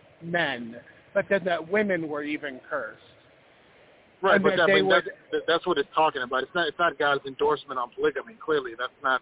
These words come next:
Speaker 2: what that verse
Speaker 1: But God
Speaker 2: talks
Speaker 1: already
Speaker 2: about.
Speaker 1: endorses polygamy in Deuteronomy, and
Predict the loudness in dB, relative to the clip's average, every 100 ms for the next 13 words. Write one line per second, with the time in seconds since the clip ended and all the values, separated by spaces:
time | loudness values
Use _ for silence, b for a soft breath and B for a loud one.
0 | -4 -12 -8 0 0 2 2 2 2 0
1 | -2 -2 -4 -4 -2 -2 -4 -18 _ -6
2 | -2 -2 -2 -6 -6 -6 -8 -6 -4 -2
3 | -2 -2 -6 -8 -4 0 0 2 0 -4